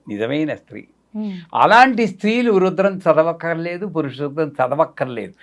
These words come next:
Speaker 2: ఆ.
Speaker 1: ఆ చదవక్కర్లేని దాన్ని మార్చి మన వాళ్ళు చదవకూడదు, చదవకూడదని పెట్టి అసలే ఎవడికి కావాలో న-, అవతల, అవతల అక్కడే వాళ్ళని చదవనీయకుండా
Speaker 2: చదవనీయకుండా
Speaker 1: చేస్తున్నారు.
Speaker 2: చేస్తారు.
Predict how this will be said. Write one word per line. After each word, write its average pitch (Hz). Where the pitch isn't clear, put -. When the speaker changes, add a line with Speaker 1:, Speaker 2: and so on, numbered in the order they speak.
Speaker 2:
ఆ. 208
Speaker 1:
ఆ 135
చదవక్కర్లేని 196
దాన్ని 180
మార్చి 165
మన 165
వాళ్ళు 165
చదవకూడదు, 180
చదవకూడదని 165
పెట్టి 185
అసలే 185
ఎవడికి 185
కావాలో 202
న-, 156
అవతల, 160
అవతల 165
అక్కడే 190
వాళ్ళని 214
చదవనీయకుండా 170
Speaker 2:
చదవనీయకుండా 196
Speaker 1:
చేస్తున్నారు. 170
Speaker 2:
చేస్తారు. 165